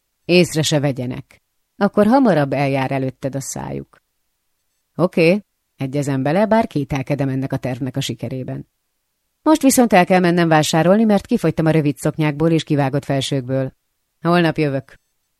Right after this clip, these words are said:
Kisétálok az ajtón, és átmegyek a saját lakásomba. A vásárláshoz átöltözöm, hogy kényelmesebben mozogjak.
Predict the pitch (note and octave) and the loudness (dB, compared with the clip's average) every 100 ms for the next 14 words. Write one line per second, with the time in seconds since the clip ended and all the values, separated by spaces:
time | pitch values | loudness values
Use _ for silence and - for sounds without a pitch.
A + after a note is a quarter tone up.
0 | _ _ _ _ _ _ _ _ _ _ | _ _ _ _ _ _ _ _ _ _
1 | _ - G3 E3+ D#3+ D3 C#3+ C#3+ F3 G#3 | _ -2 0 0 -2 -2 -4 -2 -2 -2
2 | A#3+ A3+ G#3+ - C#3 - D3 D3+ C#3+ - | 0 0 -2 -4 -6 -4 -4 -4 -4 -4
3 | C3+ C3+ C3 C3+ C3+ C3+ - C3+ C#3 C#3+ | -6 -6 -6 -8 -6 -8 -8 -10 -10 -12
4 | C#3+ _ _ _ _ - A3+ C4+ B3+ G3+ | -14 _ _ _ _ -4 2 4 4 2
5 | F3+ E3 F3 D#3+ D#3 D3 D#3 D3 D#3+ D#3+ | 2 0 -2 -4 -2 -2 0 -2 -2 -4
6 | F#3 F3+ - C#3 C#3+ C#3 - C3+ C3+ C3 | -2 -4 -4 -4 -2 -4 -4 -6 -4 -4
7 | C3 B2+ C3 C#3 _ | -6 -8 -10 -14 _